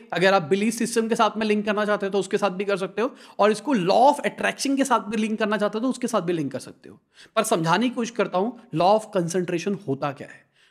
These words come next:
law of concentration का मतलब होता है कि अगर मैंने कहा कि मुझे इस कस्टमर को क्लोज करना है या मुझे जानना है कि मेरे प्रोडक्ट का,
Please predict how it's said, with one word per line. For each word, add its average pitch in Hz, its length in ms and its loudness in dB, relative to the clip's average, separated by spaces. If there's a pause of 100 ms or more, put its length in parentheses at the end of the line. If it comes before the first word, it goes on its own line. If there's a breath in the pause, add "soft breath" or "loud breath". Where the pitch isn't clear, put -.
(140)
law 196 200 6
of 262 120 -2
concentration 208 500 -2
का 196 80 0
मतलब 165 300 -2
होता 135 180 -4
है 127 200 -6
कि 220 220 -6
अगर 165 380 2 (320 loud breath)
मैंने 185 280 2
कहा 139 640 0
कि 185 80 -2
मुझे 160 400 2
इस 214 360 -2
कस्टमर 196 440 -2
को 208 160 2
क्लोज 175 320 2
करना 165 380 0
है 156 220 -4 (380 soft breath)
या 190 80 4
मुझे 190 260 4
जानना 208 320 4
है 208 220 2
कि 185 140 -2
मेरे 185 260 2
प्रोडक्ट 190 320 0
का, 185 340 0